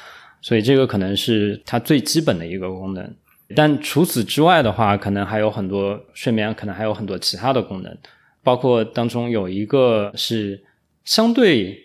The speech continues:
大家比较公认的，就是睡眠对于，特别是这个非快速眼动睡眠对于这个记忆的一个巩固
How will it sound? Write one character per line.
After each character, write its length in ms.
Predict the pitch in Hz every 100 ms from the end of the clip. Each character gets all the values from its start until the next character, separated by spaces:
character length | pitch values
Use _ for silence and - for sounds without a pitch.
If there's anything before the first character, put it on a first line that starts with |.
| _
大 140 | 131 117
家 180 | 120
比 120 | 117 95
较 120 | 104
公 220 | 123 135
认 140 | 139
的， 80 | 98
就 140 | 98 113
是 40 |
睡 220 | 107 143
眠 260 | 120 107 101
对 200 | 120 104
于， 200 | 101 101
特 140 | -
别 100 | 107
是 140 | 107 104
这 100 | 107
个 80 | 101
非 220 | - 123
快 160 | 127
速 140 | 110 107
眼 120 | 90
动 120 | 101
睡 100 | 107
眠 220 | 107 95 98
对 180 | 110
于 220 | 101 98 95
这 220 | 110 98
个 580 | 95 92 92 98 98 -
记 320 | - 185 127
忆 60 | 98
的 100 | 90
一 80 |
个 120 | 92 98
巩 200 | 92 92
固 300 | 113 -